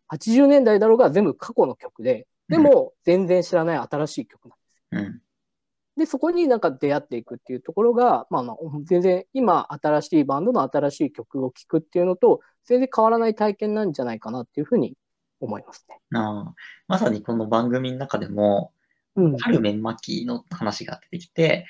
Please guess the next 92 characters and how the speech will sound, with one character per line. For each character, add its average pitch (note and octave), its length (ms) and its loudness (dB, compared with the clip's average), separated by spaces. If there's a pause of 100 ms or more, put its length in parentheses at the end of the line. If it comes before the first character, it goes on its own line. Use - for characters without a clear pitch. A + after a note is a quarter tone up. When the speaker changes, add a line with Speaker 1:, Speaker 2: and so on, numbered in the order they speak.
(260)
Speaker 2:
で、 D#3+ 60 -10
カ G#3+ 120 2
ル G#3+ 80 4
メ - 100 2
ン・ - 120 -2
マ A2+ 100 -10
キ - 160 -20
と A#2+ 480 0
デ C3+ 120 -6
ィ D3+ 100 4
ー D#3 40 -6
プ・ - 120 -20
パ D3+ 140 -2
ー - 80 -6
プ - 120 -10
ル A2 100 -6
を G#2+ 80 -8
な G#2 80 -10
ん F#2 40 -20
か - 80 -20
並 B2+ 300 0
べ - 0 -
て - 100 -2
語 B2+ 180 -8
っ - 120 -18
て C3+ 100 -4
る A#2+ 80 -4
フ - 80 -4
ラ B2 80 2
ン B2 60 -2
ス B2 120 -8
人 A2+ 100 -8
が - 80 -8
い - 60 -6
る G#2+ 60 -4
じ - 80 -6
ゃ - 20 -4
な - 80 -8
い - 20 -6
で - 40 -10
す - 60 -16
か。 - 100 -4 (340)
Speaker 1:
い-、 F#3 60 2 (340)
い - 20 0
ま E3 140 6
し - 80 -6
た A#2 60 -8
ね、 A#2+ 80 -6
す B2 120 -4
ご B2 80 0
い。 A#2 80 -4 (220)
マ D3 120 4
ニ C#3+ 100 4
ア C#3 40 6
ッ A#2 40 2
ク - 140 -6
な。 B2 100 -4
Speaker 2:
<laughs> - 20 -6
そ - 80 -6
ん G#3 80 -12
な、 - 160 -8 (320)
そ - 220 -4
ん C#4+ 100 -6
な C#4 120 -4
な D4+ 120 -4
ん D4+ 100 -4
か E3 100 -8
並 D#3 340 2
べ - 20 -2
方、 D#3+ 380 -2 (240)
多 F3 120 0
分 A2+ 160 -2
日 A#2+ 120 -2
本 C4+ 220 -4
人 C4+ 180 -4
で - 80 -4
も - 80 -12
で D#3+ 120 -4
き D3+ 100 -8
な A2 80 -4
い F#2+ 40 -10
ん F2+ 40 -14
で E2+ 40 -16
す - 120 -16
よ。 E3 160 -14 (160)
Speaker 1:
で D3 220 -4
き - 160 -4
な G#3+ 60 6
い D3+ 80 2
で C#3 80 -4
す - 200 -14
ね。 E3 140 -8